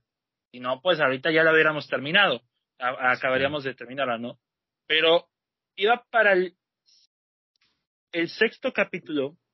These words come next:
Speaker 1: y luego vi en TikTok justamente la icónica, ahora sí ya icónica parte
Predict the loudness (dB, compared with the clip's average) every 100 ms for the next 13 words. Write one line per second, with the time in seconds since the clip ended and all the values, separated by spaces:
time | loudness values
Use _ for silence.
0 | _ _ _ _ _ _ -4 0 2 2
1 | 0 -2 -10 -14 -10 -10 _ _ _ _
2 | _ _ _ _ -6 -2 0 -2 -4 0
3 | 0 -2 -14 -4 -2 -2 -4 -4 -4 -2
4 | 2 2 0 -4 0 -2 -2 -18 -6 -4
5 | -2 -4 -6 -4 -2 -4 _ -20